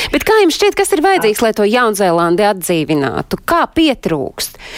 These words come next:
Jo i-, līdz šim iespējams arī tā sadarbība gan Austrālijai ar Latviju, gan Jaunzēlandai ar Latviju, nu, viņa bija tā kā tāda, uh, drusku ar spieķiem,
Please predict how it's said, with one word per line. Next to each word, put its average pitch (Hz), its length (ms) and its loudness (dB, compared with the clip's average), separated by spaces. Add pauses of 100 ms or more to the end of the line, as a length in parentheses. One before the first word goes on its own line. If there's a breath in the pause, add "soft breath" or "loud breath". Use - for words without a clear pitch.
(100)
Jo 233 140 2
i-, 226 160 0
līdz 302 240 0
šim 359 220 4
iespējams 339 460 0
arī 311 220 2
tā 247 200 0
sadarbība 214 1000 0
gan 208 220 0
Austrālijai 208 1000 2
ar 202 140 0
Latviju, 214 520 0
gan 196 240 0
Jaunzēlandai 208 720 0
ar 208 80 0
Latviju, 220 480 0
nu, 220 100 0
viņa 226 360 0
bija 220 400 -2
tā 180 80 -4
kā 170 100 -2
tāda, 165 320 0
uh, - 500 -4
drusku 180 680 -2
ar 180 140 0
spieķiem, 202 920 0